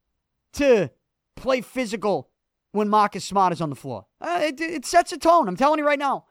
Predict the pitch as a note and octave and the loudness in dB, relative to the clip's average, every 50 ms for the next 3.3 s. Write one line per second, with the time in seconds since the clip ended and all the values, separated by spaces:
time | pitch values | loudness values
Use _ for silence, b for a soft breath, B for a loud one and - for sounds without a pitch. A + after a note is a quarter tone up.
0 | _ _ _ _ _ _ _ _ - - A#3 A#3+ A#3 A3+ A3+ A3 A#3 A#3 - - | _ _ _ _ _ _ _ _ -6 -4 -2 -2 -2 -2 -4 -2 -4 -4 0 0
1 | C4+ C4+ C#4+ C#4+ C4+ C#4 C#4 F#3 B3+ C4+ C#4+ B3 - C4+ C4 C4 B3+ - - C4 | -2 0 0 0 0 0 0 0 -2 -4 -4 -4 -6 -8 -8 -8 -10 -6 -2 -4
2 | C4 B3+ A#3+ A3+ - B3 A3 - A#3 A#3 A#3 G#3+ F#3 - - F#3+ F#3 G3 G3+ - | -4 -4 -6 -10 -10 -12 -10 -8 -4 -2 0 0 0 -2 -4 -4 -4 -4 -4 -2
3 | G#3 G3+ G3 F#3+ F3+ D#3+ | 0 2 2 2 2 -2